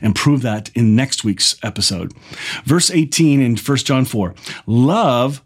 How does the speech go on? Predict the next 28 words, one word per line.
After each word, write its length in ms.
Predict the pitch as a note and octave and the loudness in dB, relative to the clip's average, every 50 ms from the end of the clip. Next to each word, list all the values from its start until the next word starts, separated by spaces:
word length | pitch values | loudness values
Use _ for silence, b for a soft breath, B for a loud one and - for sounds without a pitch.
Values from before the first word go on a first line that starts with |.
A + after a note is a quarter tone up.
| _ _ - | _ _ -4
never 840 | - G#2 A2+ A#2+ C3+ C#3 D#3+ E3 E3+ E3 D#3 F3+ F3 E3+ F3 D#3+ C#3 - | 0 4 4 4 4 4 4 2 0 0 2 2 2 2 2 0 -2 -4
brings 760 | D3+ C3+ G#2+ C#3 C#3 C3+ C#3+ D3+ D3+ D3+ D3+ D3+ D3+ - - b b b - - - - - - | -6 -6 -2 0 2 4 4 4 4 4 4 2 2 0 -2 b b b -20 -18 -18 -14 -4 0
fear." 500 | - D4+ D4+ D4+ D4+ C#4+ C4+ G#3+ C#3 b b b b b b | 2 2 2 2 0 0 0 -2 -4 b b b b b b
There 260 | F#3+ B3 C#4+ D4 D4 | 2 2 2 2 0
it 80 | C#4+ | 0
is. 520 | D4+ D4+ D4+ D4+ C#4+ A#3 D#3+ B2+ - - _ - | 0 2 2 2 2 2 2 0 -2 -6 _ -6
I 140 | C3+ D#3 E3 | -2 0 0
didn't 300 | D#3 D3 E3 F#3+ F#3+ F3+ | 0 2 2 4 4 4
realize 260 | E3+ E3+ D#3 C3+ B2+ | 4 2 0 0 0
we 40 | C3+ | 0
were 60 | C3+ | 2
gonna 100 | D3 C3+ | 2 2
hit 160 | D3+ D3 C#3 | 2 2 0
this 160 | D#3 D3 A#2+ | 0 -2 0
verse 240 | B2 D#3 D#3+ B2 G#2+ | 2 0 0 2 2
right 160 | C3+ C#3 C#3 | 0 2 2
away. 180 | C3+ B2+ A2+ - B B B B B B B B | 2 0 -2 -4 B B B B B B B B
"Love 480 | B2 C3 D3+ F#3 G3+ G#3 G#3+ A3 G#3+ F#3 | 2 4 4 4 2 2 2 2 4 4
never 540 | E3 D#3 D#3+ E3 E3+ F#3 G3+ G3+ A#3 A#3+ | 4 6 6 4 4 2 0 -2 0 0
brings 640 | G#3 E3 A#2+ B2+ C#3 C#3 C#3+ D3 D3+ E3+ F3+ - - | 0 0 2 2 2 2 2 2 4 2 2 2 -2
fear, 680 | - - - - C4+ C#4+ C#4+ C4+ G3 C#3+ B2+ D3+ E3+ B B B | -8 -10 -6 0 2 2 4 4 4 4 2 2 0 B B B
for 160 | - - E3+ | 0 2 2
fear 520 | D3 - - - - - A3 A3+ A3 G#3 F#3+ | 2 2 -2 -4 0 0 2 2 2 2 0
is 300 | D#3+ D#3+ D3 C3+ C3+ - _ - | 2 2 0 0 0 -4 _ -8
always 1120 | E3 F3 F#3 G3+ A3 A3+ B3 B3 B3 G3+ E3 C#3 A#2+ G#2 F#2+ D#2+ - - - - - B B B B | -6 -2 0 2 4 4 4 6 4 4 4 4 2 0 -2 -4 -8 -8 -6 -6 -6 B B B B
related 680 | A#2+ B2 A#2+ A#2 A#2+ B2+ D3 E3+ F#3+ G3 G3 G3+ F#3+ E3+ B B B B | 0 2 2 4 2 2 4 4 4 4 4 4 2 0 B B B B
to 140 | - C3+ | 0 0
punishment. 880 | - - - - - D#3+ D3 D3 C3+ - - A2+ G2+ F2 - - - - | 0 0 -8 -2 0 0 2 2 2 0 0 -2 -2 -4 -4 -8 -8 -8